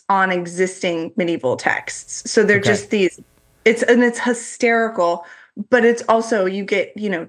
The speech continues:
Speaker 1: two and a half pages in, and you're like, "Oh my gosh, I have to do this for another two and a half pages."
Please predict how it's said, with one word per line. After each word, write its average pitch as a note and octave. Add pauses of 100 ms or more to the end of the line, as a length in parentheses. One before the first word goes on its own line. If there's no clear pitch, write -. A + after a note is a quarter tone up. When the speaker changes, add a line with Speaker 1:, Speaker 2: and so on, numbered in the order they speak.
(100)
Speaker 1:
two G#3+
and F#3+
a F3+
half F3+
pages F#3
in, F#3
and E3+
you're F3
like, - (100)
"Oh F3+
my -
gosh, -
I -
have -
to G#3+
do G3+
this G#3+
for B3+
another A#3
two A#3
and A#3+
a -
half -
pages." G#3+